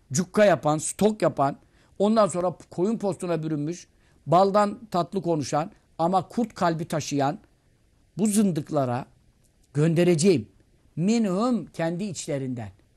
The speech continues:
Belayı kendi içlerinden göndereceğim. Yaptıkları kötü işlerinden dolayı göndereceğim.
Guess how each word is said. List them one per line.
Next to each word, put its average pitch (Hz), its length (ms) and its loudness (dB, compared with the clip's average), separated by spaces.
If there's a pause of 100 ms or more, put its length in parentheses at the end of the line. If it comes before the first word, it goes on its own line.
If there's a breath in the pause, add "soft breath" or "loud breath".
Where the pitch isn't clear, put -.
(120)
Belayı 170 360 0
kendi 185 280 -4
içlerinden 165 580 -6
göndereceğim. 117 500 -10 (240 soft breath)
Yaptıkları 180 520 -4
kötü 175 260 -6
işlerinden 160 600 -4
dolayı 139 260 -4
göndereceğim. 123 440 -10